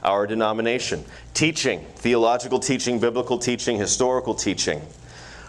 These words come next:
We want to be here, and when we do that at General Assembly, it's gonna be kind of all comers. Everybody can be here, as you can see right now. Throughout the year, what we also hope to do is create virtual events, virtual spaces,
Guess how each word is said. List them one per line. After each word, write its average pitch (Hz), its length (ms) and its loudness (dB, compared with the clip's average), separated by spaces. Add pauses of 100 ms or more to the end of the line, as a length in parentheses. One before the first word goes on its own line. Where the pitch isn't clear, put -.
We 123 360 2
want 123 460 0
to 147 140 0
be 123 280 -2
here, 143 480 2
and 135 120 0
when 127 160 2
we 123 120 2
do 143 240 2
that 131 220 2
at 120 100 -2
General 117 300 2
Assembly, 113 400 2
it's 117 120 0
gonna 117 180 0
be 113 180 2
kind 110 220 0
of 113 100 -2
all 87 200 2
comers. 90 380 -2
Everybody 87 420 2
can 95 200 -6
be 107 120 4
here, 90 180 2
as 80 180 0
you 85 100 0
can 90 160 -6
see 80 320 -2 (320)
right 95 220 2
now. 113 320 -2 (640)
Throughout 135 440 4
the 139 80 0
year, 147 360 4
what 131 100 2
we 127 140 2
also 127 320 2
hope 123 220 2
to 117 80 0
do 104 360 4
is 110 180 2
create 117 380 2
virtual 123 880 2
events, 101 460 2
virtual 113 480 2
spaces, 104 880 2